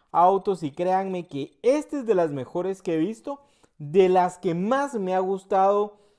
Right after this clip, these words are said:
de las que más me emociona ver. Eh, está muy bien hecho, así que vamos a probarlo. Es un evento con Eevee, vean, al ser un Proving Grounds es un evento de pruebas, evento rápido, no debería ser tan largo,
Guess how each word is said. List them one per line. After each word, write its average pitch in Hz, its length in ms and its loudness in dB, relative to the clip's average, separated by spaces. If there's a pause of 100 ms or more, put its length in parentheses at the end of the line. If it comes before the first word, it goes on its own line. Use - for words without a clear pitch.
(160)
de 151 160 -2
las 160 280 0
que 170 200 -10
más 220 320 -2
me 233 120 0
emociona 165 640 -2
ver. 170 420 2 (400)
Eh, 151 360 -2
está 226 360 -4
muy 220 220 0
bien 196 260 0
hecho, 175 220 -2
así 180 180 -10
que 226 140 2
vamos 269 300 2
a 240 120 -2
probarlo. 135 560 0
Es 233 220 -2
un 254 120 -4
evento 226 520 0 (560)
con 170 180 0
Eevee, 180 340 4
vean, 139 340 -2
al 135 160 -6
ser 226 180 0
un 247 100 -2
Proving 262 400 0
Grounds 226 380 2
es 180 160 -10
un 214 100 -6
evento 190 320 -2
de 156 120 -2
pruebas, 180 500 2 (360)
evento 170 480 0
rápido, 190 640 0 (680)
no 160 160 -2
debería 160 380 2
ser 156 140 -10
tan 170 200 -6
largo, 220 400 0